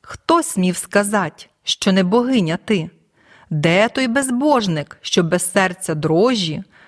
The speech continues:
в твоє лице небесне глянуть може, не ткнутий блиском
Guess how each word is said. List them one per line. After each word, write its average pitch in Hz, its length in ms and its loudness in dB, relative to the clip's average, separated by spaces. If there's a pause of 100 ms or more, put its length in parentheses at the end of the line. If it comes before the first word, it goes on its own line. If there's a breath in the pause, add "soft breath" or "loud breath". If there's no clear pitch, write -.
в - 60 -20
твоє 175 300 2
лице 185 480 0
небесне 214 800 0
глянуть 202 580 2
може, 185 500 0 (420 soft breath)
не 175 100 0
ткнутий 170 540 0
блиском 202 760 0